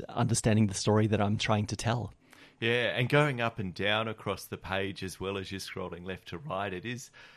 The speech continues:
Speaker 2: it is a unique experience, I think, reading a comic in that way rather than in, in book form, which people are probably most used to. Um, but I, I think, um, yeah,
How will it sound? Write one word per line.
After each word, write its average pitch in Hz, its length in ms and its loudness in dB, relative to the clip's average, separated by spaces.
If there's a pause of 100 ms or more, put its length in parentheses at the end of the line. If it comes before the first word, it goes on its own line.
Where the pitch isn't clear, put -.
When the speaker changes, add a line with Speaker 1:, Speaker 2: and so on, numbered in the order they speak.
(120)
Speaker 2:
it 151 120 4
is 180 180 6
a 214 40 -4
unique 156 380 0
experience, 127 640 -4
I 98 100 2
think, 92 260 -4
reading 90 300 -4
a 87 60 -4
comic 85 420 -6
in 85 120 -8
that 85 240 -4
way 85 200 -4
rather 85 340 -6
than 82 220 -12
in, 82 320 -10
in 87 160 -10
book 92 280 -10
form, 85 400 -6
which - 420 -12
people 95 280 -4
are 82 60 -8
probably 87 460 -6
most 92 460 -6
used 80 320 -10
to. 95 260 -4 (380)
Um, 90 460 -2 (100)
but 101 140 -2
I, 87 260 -4
I 85 40 -8
think, - 360 -10
um, 85 280 -4 (220)
yeah, 92 220 -4